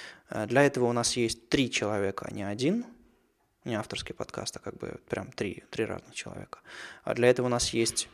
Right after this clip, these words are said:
разные профили. Леша ближе к, э,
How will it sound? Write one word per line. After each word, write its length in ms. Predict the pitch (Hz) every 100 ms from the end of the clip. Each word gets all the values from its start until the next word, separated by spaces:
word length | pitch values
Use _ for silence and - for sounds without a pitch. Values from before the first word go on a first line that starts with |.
| - - -
разные 440 | 131 131 113 113
профили. 540 | 110 117 151 220 226 226 - _ _ _ _ - - - -
Леша 340 | 139 139 135
ближе 480 | 120 127 131 120 117
к, 160 | 113 -
э, 720 | 113 107 107 107 110 -